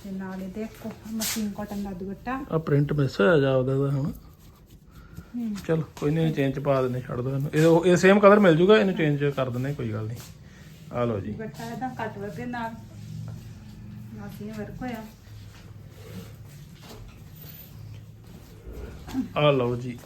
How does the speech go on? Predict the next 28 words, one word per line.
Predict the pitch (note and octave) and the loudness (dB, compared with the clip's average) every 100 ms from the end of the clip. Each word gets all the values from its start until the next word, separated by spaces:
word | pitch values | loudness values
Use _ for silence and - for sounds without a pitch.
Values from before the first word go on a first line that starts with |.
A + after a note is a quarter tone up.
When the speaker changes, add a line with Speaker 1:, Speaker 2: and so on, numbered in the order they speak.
| - | 2
Speaker 2:
ਆ | |
ਆ | D#3 F3+ F3 | 8 10 10
ਗਿਆ | D3+ E3 | 8 6
ਜੇ | D#3+ D#3+ - | 6 2 2
ਅੱਗੇ | C3+ D3 | 2 6
ਹੁਣ | D#3+ D#3 | 8 8
ਇਹਦੇ | C#3+ | 8
ਵਿੱਚ | D#3+ D3 - | 6 4 6
ਲੀਲਨ | F3 D#3 D3+ E3+ F3+ | 6 8 8 10 8
ਦੇ | F3+ | 8
ਵਿੱਚ | E3 - F#3 F#3+ - - - - - - - - _ - | 6 4 0 0 -10 -20 -20 -20 -20 -20 -20 -20 _ 0
ਕਲਰ | C#3 D#3 | 6 8
ਆ | F3+ D#3 | 10 10
ਗਿਆ | D3+ | 8
ਜੇ | D#3 D#3+ C3+ | 4 4 2
ਗ੍ਰੇ। | B2 C3+ C#3+ - - - - - _ _ _ _ - | 2 4 4 0 -14 -20 -20 -20 _ _ _ _ -12
Speaker 1:
ਤੇ | A3 | -8
ਇਹ | G#3+ | -6
ਡਿਜ਼ਾਈਨ | G3 A3 G3+ G3 | -6 -6 -6 -6
ਜਿਹੜਾ | G3 G3+ | -8 -8
ਉਹ | D3 | -10
ਸੇਮ | - G2+ A#3+ | -10 -6 -4
ਆ। | D4 C#4 | -4 -6
Speaker 2:
ਸੁਰਮੇ | - - E3+ D#3+ F3 | -6 4 4 8 10
ਰੰਗਾ | G3 E3 | 10 6
ਕਲਰ | D3 C#3 E3+ | 4 6 8
ਆ | G3+ F#3+ | 10 10
ਗਿਆ। | F#3 G3 G3 | 8 4 2